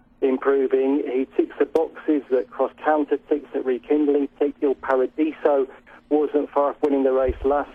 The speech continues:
year. This horse arguably, in fact certainly, comes into the Melbourne Cup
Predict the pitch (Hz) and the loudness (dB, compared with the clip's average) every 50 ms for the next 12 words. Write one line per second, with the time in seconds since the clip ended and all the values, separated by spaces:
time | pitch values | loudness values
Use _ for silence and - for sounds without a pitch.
0 | - - 147 147 143 147 139 - - - - - - - - - - - 185 196 | -6 -2 0 0 0 0 -2 -6 -12 -20 -20 -20 -20 -20 -20 -8 -2 -2 -2 -2
1 | - - - 185 175 160 - 143 143 160 180 165 - 147 - 135 131 131 131 139 | -2 0 0 2 2 2 2 2 0 0 0 -2 -2 -2 0 0 0 0 -4 -6
2 | - - 147 135 - 147 139 - - - - 170 196 202 160 139 127 123 117 - | -8 -6 -6 -4 -2 -2 -2 -4 -6 -4 -2 0 0 0 0 0 0 -2 -2 -2
3 | - 151 147 143 139 - 151 165 170 160 - - 143 135 135 135 131 127 127 123 | -2 0 0 2 2 0 0 0 0 -2 0 0 0 2 2 0 0 0 -2 -2
4 | - - 139 135 - | -2 -2 -2 -2 -4